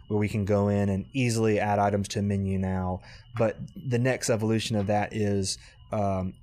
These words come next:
an outside facing thing where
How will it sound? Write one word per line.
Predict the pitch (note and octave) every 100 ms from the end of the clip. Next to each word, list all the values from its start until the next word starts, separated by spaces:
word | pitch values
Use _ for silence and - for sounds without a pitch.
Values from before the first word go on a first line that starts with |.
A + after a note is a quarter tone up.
| -
an | A2+
outside | A2 A#2+ - G#2+ G2+
facing | G#2 G2+ G2 G2
thing | G#2 G2+ G2 G#2 - -
where | G#2+ G#2 G2 F#2+